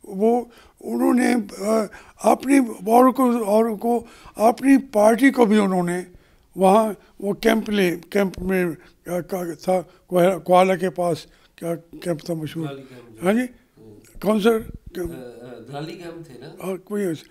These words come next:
Speaker 1: नाम उसमें रख दिया जहाँ सुप्रीम कोर्ट की पहुँच नहीं थी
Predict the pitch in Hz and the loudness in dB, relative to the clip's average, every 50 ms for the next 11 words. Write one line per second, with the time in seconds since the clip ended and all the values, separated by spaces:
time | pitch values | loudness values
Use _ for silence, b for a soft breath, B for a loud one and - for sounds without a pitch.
0 | b b b b b b 190 190 208 214 220 214 196 170 b b b b - 226 | b b b b b b -2 2 4 4 4 2 0 -4 b b b b -2 0
1 | - 226 220 233 233 247 254 254 254 226 - - _ - 208 220 208 - 214 233 | 2 2 2 2 2 2 2 2 2 -2 -6 -12 _ -6 -4 -4 -4 -4 -2 0
2 | 247 262 247 247 220 220 233 233 233 b b b b b b b - - - 214 | 0 0 2 2 2 4 2 0 -2 b b b b b b b -16 -10 -8 -8
3 | 196 214 247 247 247 247 - 240 233 233 - - 247 233 - - - _ - _ | -6 -2 -2 -2 -2 0 0 2 2 2 2 0 -2 -2 -2 -4 -14 _ -12 _
4 | - 233 247 247 247 214 233 226 214 208 190 160 151 - 139 127 | 4 6 8 8 6 4 0 0 0 0 0 -2 -4 -6 -12 -14